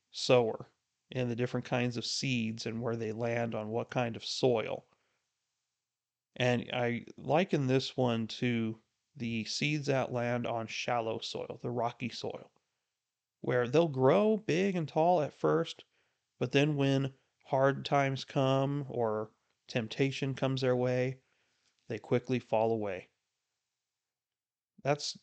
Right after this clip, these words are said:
backsliding. A backsliding person is one who, um, does not follow the Lord consistently. They go off on their own. They start, uh, dabbling in sin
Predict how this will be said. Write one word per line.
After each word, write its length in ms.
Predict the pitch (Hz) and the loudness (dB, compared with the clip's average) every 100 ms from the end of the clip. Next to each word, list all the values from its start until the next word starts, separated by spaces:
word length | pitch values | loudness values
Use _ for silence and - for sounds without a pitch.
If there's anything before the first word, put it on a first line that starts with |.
| _ - 160 | _ -20 -16
backsliding. 800 | 143 123 117 - - 104 80 - _ _ _ _ _ _ _ | -6 -2 -2 -6 -6 -6 -6 -12 _ _ _ _ _ _ _
A 60 | - | -4
backsliding 720 | 123 139 - 143 139 139 139 131 - | 0 0 2 4 4 4 -2 -8 -2
person 520 | 139 131 - 135 135 | 2 2 0 -2 0
is 200 | 120 120 | -4 -4
one 300 | 123 120 120 | -2 -2 -2
who, 440 | 113 123 120 120 - _ _ _ _ _ _ - | -4 -2 -2 -2 -6 _ _ _ _ _ _ -10
um, 260 | 117 113 | -6 -4
does 200 | 120 123 | -2 0
not 220 | 131 131 | 0 -2
follow 340 | - 135 131 131 | 2 6 6 6
the 100 | 127 | 2
Lord 420 | 117 123 123 120 | 2 2 2 -2
consistently. 800 | - 127 - 123 - 92 65 71 _ _ _ _ _ _ _ _ _ _ | -8 -8 -6 -8 -8 -10 -10 -16 _ _ _ _ _ _ _ _ _ _
They 100 | 123 | -6
go 180 | 113 113 | -2 0
off 220 | 113 - | 0 0
on 180 | 117 117 | -4 -2
their 180 | 113 131 | 2 6
own. 360 | 147 143 143 - | 8 6 2 -4
They 120 | 117 | -6
start, 480 | - - 113 110 - _ _ - _ - | -4 -2 -2 -2 -10 _ _ -20 _ -10
uh, 220 | 110 107 | -8 -6
dabbling 540 | 113 117 120 123 117 | -2 0 0 -2 -2
in 120 | 113 | -6
sin 600 | 104 - 139 135 135 139 | -6 -2 2 4 2 0